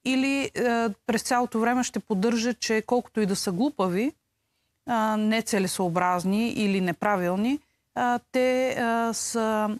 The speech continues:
а, в резултат на това, че недобросъвестно се прилагат. Има и трета група парламентарни групи, които пък, а, се възползват от, а, промените, за да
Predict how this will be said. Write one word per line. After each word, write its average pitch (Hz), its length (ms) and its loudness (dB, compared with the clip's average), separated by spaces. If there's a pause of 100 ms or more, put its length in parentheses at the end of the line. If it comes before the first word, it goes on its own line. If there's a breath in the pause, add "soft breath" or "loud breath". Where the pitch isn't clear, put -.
(100)
а, 214 200 -2
в - 120 -10
резултат 208 540 0
на 220 120 0
това, 220 240 0
че 220 260 0
недобросъвестно 196 840 0
се - 120 -2
прилагат. 175 480 0 (640)
Има 247 240 2
и 220 40 0
трета 214 300 0
група 175 560 0
парламентарни 180 680 0
групи, 254 280 -2
които 247 360 -2
пък, - 320 -4
а, 247 420 0
се - 140 -2
възползват 226 720 0
от, - 240 -4
а, 196 260 0
промените, 196 720 -2
за 226 160 -2
да 226 340 0